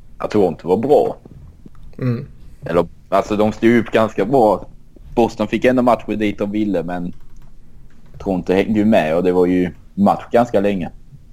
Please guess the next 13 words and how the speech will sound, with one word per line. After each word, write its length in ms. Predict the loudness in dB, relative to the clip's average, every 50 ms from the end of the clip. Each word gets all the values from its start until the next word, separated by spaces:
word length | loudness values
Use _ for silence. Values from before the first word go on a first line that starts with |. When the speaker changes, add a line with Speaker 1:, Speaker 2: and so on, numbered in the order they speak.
| -20 -20 -18 -18 -18 -18 -18 -18 -18 -18 -18 -18 -6 0
Speaker 1:
Fram 180 | 0 0 0
till 100 | 0 -2
de 120 | -2 0 0
gjorde, 260 | -2 -2 0 -2 -2
vad 140 | 0 0 0
var 120 | 0 0
det, 60 | -2 -4 -2
fyra 300 | 0 0 0 2 0 0
ett 180 | -2 -4 -6 -8
i 180 | -8 -8 -8 -10 -14 -20 -20 -20 -20 -20 -20 -20 -20 -20 -20 -20 -20 -10 -8
mitten 280 | -6 -6 -2 -2 -2
av 40 | -2
tredje. 400 | -2 0 0 2 2 2 0 -4